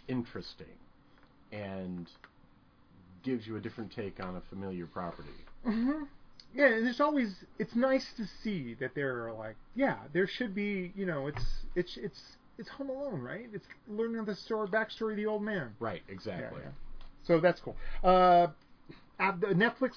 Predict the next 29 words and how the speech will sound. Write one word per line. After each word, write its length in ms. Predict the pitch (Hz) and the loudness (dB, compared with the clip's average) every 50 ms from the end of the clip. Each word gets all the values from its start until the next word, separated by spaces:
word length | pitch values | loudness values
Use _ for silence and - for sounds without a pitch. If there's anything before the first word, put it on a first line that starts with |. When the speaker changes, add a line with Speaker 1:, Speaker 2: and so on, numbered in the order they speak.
| - - - | -8 -4 2
Speaker 2:
there 100 | 233 208 | 4 4
were, 100 | 226 233 | 4 4
there 120 | 214 220 262 | 2 -2 -2
was 100 | 220 - | -2 -4
this 100 | 240 - | -8 -6
big 220 | - 311 254 - | -6 -4 -4 -2
thing 140 | - 254 226 | -2 -2 0
about 260 | 202 165 139 123 117 | 0 0 0 0 0
Disney 360 | 131 156 165 151 156 143 123 | 0 0 2 2 2 2 2
pulling 320 | - - - 160 151 143 143 | 0 0 0 -2 -2 -2 -2
all 140 | 139 139 135 | -2 -2 -2
of 60 | 120 | -4
its 120 | 120 - | -6 -10
product 480 | - - 143 139 139 135 139 139 - 127 | -6 -2 0 0 0 0 -2 -4 -6 -6
off 180 | 120 120 - | -8 -8 -8
of 120 | - 117 113 | -10 -10 -8
all 140 | 117 120 120 | -8 -8 -10
streaming 400 | - - - 127 127 131 135 139 | -10 -10 -8 -8 -6 -6 -6 -8
services 460 | 139 - 147 139 143 135 - - 135 - | -8 -6 -6 -6 -6 -8 -12 -12 -16 -12
for 100 | - 123 | -10 -10
their 180 | 110 110 107 110 | -8 -8 -8 -8
own. 240 | 117 127 135 143 147 - - - | -6 -6 -6 -8 -8 -10 -8 -4
Speaker 1:
Right. 140 | 131 123 - | -2 -2 0
Speaker 2:
And 80 | - 151 | 2 2
there 80 | 160 151 | 2 2
was 100 | 135 - | 2 -2
talk 340 | - - 170 165 165 - 156 | -2 2 2 4 4 2 0
about 300 | 143 135 143 151 131 123 | -4 -4 -4 -4 -4 0
them, 420 | 131 131 135 131 131 127 123 | 0 0 0 0 -2 -6 -8